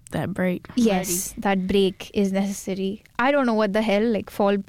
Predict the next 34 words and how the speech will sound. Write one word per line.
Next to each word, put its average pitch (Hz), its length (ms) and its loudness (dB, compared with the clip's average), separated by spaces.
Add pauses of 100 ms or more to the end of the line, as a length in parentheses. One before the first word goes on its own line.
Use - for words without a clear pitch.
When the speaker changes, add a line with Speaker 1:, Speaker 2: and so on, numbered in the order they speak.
Speaker 2:
I 220 140 2
don't 214 120 0
know 196 120 2
what 196 260 2
the 202 80 -2
fall 202 240 0
break 208 300 0
was. 262 280 2
Like, 208 200 -8
what 196 160 0
did 202 160 0
they 202 100 2
decide? 202 640 0
Speaker 1:
Mm, 190 200 -4
it's 165 160 -14
one 180 140 -2
Speaker 2:
Like, 196 80 0
Speaker 1:
day. 190 200 -4 (100)
<laughs> - 200 -8
Speaker 2:
Friday, 262 480 2
Saturday, 226 480 -4 (100)
like, 214 200 0 (280)
w-, 247 220 2
w-, 240 120 -2 (200)
like, 247 220 0
w-, - 140 0
how 311 220 2
is 311 80 2
it 269 80 -2
different 254 280 0
than 233 100 2
any 214 180 0
other 196 140 0
weekend? - 260 -6